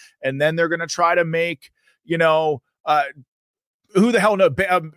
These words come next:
uh, taxes on ammunition to make it so expensive that you can't even buy ammunition to defend yourself. I don't have to tell all of you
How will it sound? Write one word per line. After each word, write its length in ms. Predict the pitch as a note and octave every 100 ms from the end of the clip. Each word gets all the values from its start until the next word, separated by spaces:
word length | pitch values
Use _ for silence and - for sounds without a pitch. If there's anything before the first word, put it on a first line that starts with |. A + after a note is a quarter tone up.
| D#3 C3+
uh, 60 | C3
taxes 440 | - G3+ G3+ F#3+ F3+
on 180 | F#3+ F#3+
ammunition 720 | F#3+ F#3 F3 D#3+ E3+ E3+ D#3+
to 100 | D3
make 200 | D#3 E3+
it 100 | -
so 280 | - G3+ G#3
expensive 500 | - - E3+ E3+ D3+
that 120 | D3
you 80 | C#3+
can't 220 | F3+ G3+
even 160 | G3+
buy 180 | F#3 F#3+
ammunition 580 | F#3+ F#3 F#3 B3 - G3+
to 80 | F3
defend 380 | D#3+ - E3+ D#3+
yourself. 460 | D#3+ - E3+ D#3+ _ _ _ _ _ _ _ _ _ _ _ _ _ _ _ _ -
I 140 | G3+
don't 160 | A#3 F3+
have 180 | F#3+ D#3+
to 80 |
tell 440 | D3 E3+ E3 D#3 -
all 280 | D#3 D3+ D3+
of 120 | C3+
you 440 | A#2+ C3 A#2 F2+